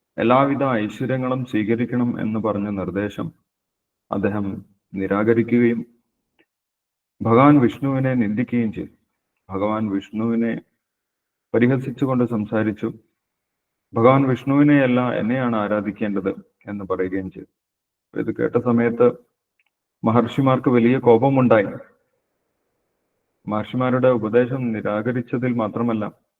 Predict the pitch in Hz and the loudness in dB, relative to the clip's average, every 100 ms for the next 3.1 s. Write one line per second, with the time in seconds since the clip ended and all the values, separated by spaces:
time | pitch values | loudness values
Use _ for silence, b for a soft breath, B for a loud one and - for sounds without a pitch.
0 | _ _ _ _ _ 107 110 117 143 151 | _ _ _ _ _ -2 2 4 6 4
1 | 156 135 117 120 - 123 120 110 104 104 | 4 2 0 -4 -6 -8 -6 -4 -4 -4
2 | 98 104 104 101 98 95 95 95 90 - | -4 -4 -2 -2 -2 -4 -4 -6 -6 -8